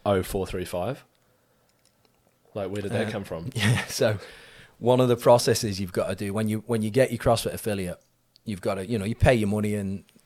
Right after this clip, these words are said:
Speaker 2: you've gotta go through quite a few kind of things. But one of the things, you've gotta submit a name, and that name cannot be similar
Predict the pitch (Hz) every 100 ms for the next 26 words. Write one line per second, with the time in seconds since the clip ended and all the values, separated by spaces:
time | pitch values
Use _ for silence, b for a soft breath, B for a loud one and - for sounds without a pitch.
0 | _ _ 107 101 98 127 107 92 - 110
1 | 107 - 92 - - - - 110 95 -
2 | 95 107 92 - 98 95 - 120 117 107
3 | 92 95 - 117 120 - 117 101 107 95
4 | 98 98 92 87 - _ _ b b b
5 | 104 104 107 113 104 95 87 - b b
6 | _ - - 120 110 - 107 95 - 98
7 | 92 85